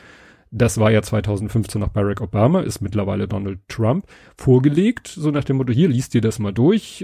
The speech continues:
äh, das ist unsere Analyse und unsere Prognose, mach was draus.“ Das ist noch ganz wichtig, wenn wir noch ein bisschen detaillierter auf den Inhalt des Buches eingehen. Ja, die Übersetzer sind Christoph Bausum,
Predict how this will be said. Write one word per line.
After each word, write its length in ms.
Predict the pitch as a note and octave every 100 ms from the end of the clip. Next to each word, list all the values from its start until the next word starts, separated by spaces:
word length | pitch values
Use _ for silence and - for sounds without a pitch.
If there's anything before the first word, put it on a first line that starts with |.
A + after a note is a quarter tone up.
| D3+
äh, 220 | D3+ C#3+
das 220 | B2+ -
ist 300 | A#2 - - _
unsere 380 | D3 D3+ C3+ C#3+
Analyse 520 | B2 A2+ A2+ F#3 G3
und 220 | F#3+ C3
unsere 580 | C3 C#3 C3+ C#3 C3+ C3 - -
Prognose, 720 | - B2 A#2+ C#3 E3 F3 E3+ - _
mach 200 | B2 -
was 160 | - -
draus.“ 340 | - A2 - _ _ _ _ _ _ - - -
Das 160 | -
ist 260 | C3+ - -
noch 280 | C#3+ - -
ganz 200 | B2 G#2+
wichtig, 360 | A#2 A2 G#2+
wenn 420 | A2+ G2+ G2+ F#2+ G2
wir 240 | G#2 - -
noch 280 | C#3 A#2+ A2+
ein 40 |
bisschen 200 | G#2 A2+
detaillierter 520 | G#2 G2+ G#2+ A2 G#2
auf 120 | G#2 G#2
den 160 | G#2+
Inhalt 260 | A#2 G#2+ F#2+
des 120 | F#2
Buches 300 | - F#2+ G2
eingehen. 460 | - G2 G2 G2+ G#2+ _ _ - - - - - - _
Ja, 160 | D3 A#2+
die 80 |
Übersetzer 680 | B2+ C#3 B2+ F3 - D3 A3 - _ _ _ _ _ - -
sind 200 | - B2
Christoph 500 | - D3+ - A#2+ -
Bausum, 600 | A#2+ A#2 F3 E3+ G#3 G#3+